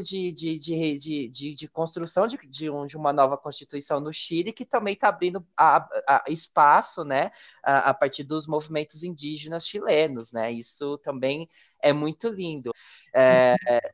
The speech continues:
Speaker 1: junto com, com a professora, é, Jaqueline Gomes Jesus, não sei se você conhece, ela, ela é professora de psicologia do Instituto Federal do Rio de Janeiro.
Speaker 2: Bacana.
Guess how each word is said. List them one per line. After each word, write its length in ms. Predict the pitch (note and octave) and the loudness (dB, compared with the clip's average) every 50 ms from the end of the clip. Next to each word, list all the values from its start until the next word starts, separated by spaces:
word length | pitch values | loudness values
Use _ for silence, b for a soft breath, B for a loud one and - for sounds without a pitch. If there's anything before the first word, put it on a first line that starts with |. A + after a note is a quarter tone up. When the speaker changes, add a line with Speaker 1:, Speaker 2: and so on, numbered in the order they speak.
| _ _ _ _ _ | _ _ _ _ _
Speaker 1:
junto 300 | - - F3 G3+ G3 - | -2 2 2 2 2 0
com, 300 | - G3+ F#3+ F3+ F3 E3+ | -6 -6 -4 -4 -4 -4
com 100 | E3+ - | 2 2
a 60 | E3 D#3+ | 0 2
professora, 720 | E3 E3 - E3 D3+ - F3 D3+ D3+ D#3 D3+ C#3+ C#3 - - | 0 -6 -6 -6 -4 -2 2 6 8 8 8 8 6 4 2
é, 580 | C#3 C3+ C3+ B2+ B2 B2 B2 A#2+ A#2+ A#2+ A#2 - - | 0 2 4 6 6 8 6 6 4 2 0 -4 -6
Jaqueline 440 | B2 B2 D3 C#3+ - D#3 D3 C#3+ D3+ | 0 0 0 2 2 -2 -4 -4 -4
Gomes 320 | C3+ C#3+ C#3+ C#3 C3+ B2+ A#2+ | 0 0 0 0 0 -6 -8
Jesus, 720 | A#2+ A#2 A#2 A#2 B2 D#3+ G3 A3 G#3+ - - - - - | -8 -8 -8 -6 -2 -2 -2 -2 -2 -6 -14 -16 -16 -14
não 120 | - B2+ | -14 -14
sei 160 | B2+ - C3+ B2+ | -10 -10 -10 -10
se 100 | - B2+ | -10 -14
você 240 | B2 - - C3 | -16 -10 -10 -10
conhece, 420 | - - C3+ B2 C3 D3 E3+ E3 - | -6 -4 -2 0 2 2 2 0 0
ela, 220 | C#3+ C3+ C3 - - | 0 0 0 0 0
ela 160 | C3 B2 B2 C3 | -2 -2 -2 -4
é 20 | |
professora 540 | C3 - B2 - C3 B2 - - C3+ B2+ B2 | -8 -10 -16 -14 -14 -12 -6 -4 -2 -2 -4
de 80 | B2 | -6
psicologia 460 | - - - - B2 A#2+ A#2+ A#2+ C3 A#2+ | -8 -16 -10 -8 -8 -6 -6 -6 -8 -8
do 100 | B2 B2 | -8 -12
Instituto 380 | A#2+ - B2+ - - C3 - | -14 -14 -16 -14 -16 -16 -12
Federal 340 | - C#3+ C3 B2+ B2+ B2+ B2 | -10 -8 -2 2 2 2 2
do 100 | B2 B2+ | 2 -2
Rio 100 | C3 C3 | -10 -10
de 140 | B2 - - | -10 -8 -4
Janeiro. 440 | C3 A#2+ A#2+ B2 B2+ C#3 D3+ D#3 - _ _ _ _ | -4 -4 -2 0 0 0 -2 -2 -6 _ _ _ _
Speaker 2:
Bacana. 680 | - C3 A#2 - - B2 B2 B2 B2 C3 C#3+ D3+ C#3+ C3+ | -12 -12 -10 -8 -4 -4 -2 -2 -2 -2 -4 -6 -8 -10